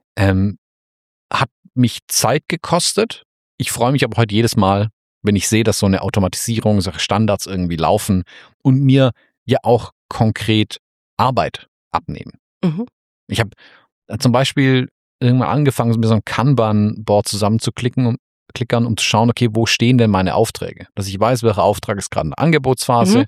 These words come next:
Speaker 1: wo bin ich im Produktionsprozess, wo bin ich im Postproduktionsprozess, wo bin ich in der Rechnungsphase?
Speaker 2: Ja, das
Speaker 1: Auch
Speaker 2: hab ich
Speaker 1: das
Speaker 2: auch.
Speaker 1: zu sehen,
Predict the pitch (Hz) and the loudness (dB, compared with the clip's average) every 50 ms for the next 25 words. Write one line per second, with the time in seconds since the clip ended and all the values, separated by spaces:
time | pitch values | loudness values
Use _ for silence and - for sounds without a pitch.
0 | _ - - - _ _ - 110 98 87 90 80 82 78 _ - - 143 147 123 | _ -14 -20 -20 _ _ 0 0 0 0 -2 -4 -4 -6 _ -2 0 0 0 0
1 | - - 123 120 - _ - 110 - 113 104 - 101 87 87 82 78 76 78 _ | 0 2 2 0 0 _ -4 0 0 0 0 0 -4 -4 -4 -4 -4 -8 -10 _
2 | - 139 - - - - - 110 - 113 110 - - - - - - 104 95 - | -4 -6 -6 -4 -6 -6 -4 -2 0 0 0 0 0 -4 -4 -2 0 -2 -2 -2
3 | - 95 92 98 90 90 92 90 82 82 87 - - 82 78 80 - - - - | -6 -6 -6 -6 -4 -2 -4 -2 -2 -2 -4 -4 -4 -2 -2 -2 -2 -4 -6 -8
4 | - - - - - - - - - - 180 170 - - _ _ _ _ _ - | -10 -10 -10 -10 -10 -12 -14 -12 -2 0 0 0 0 -2 _ _ _ _ _ 0
5 | - 113 - - - - 143 160 156 160 165 - - - - 95 82 78 78 73 | 0 0 0 0 0 0 2 4 4 2 0 -2 -6 -4 -4 -4 -4 -4 -6 -6
6 | 71 - - | -8 -10 -14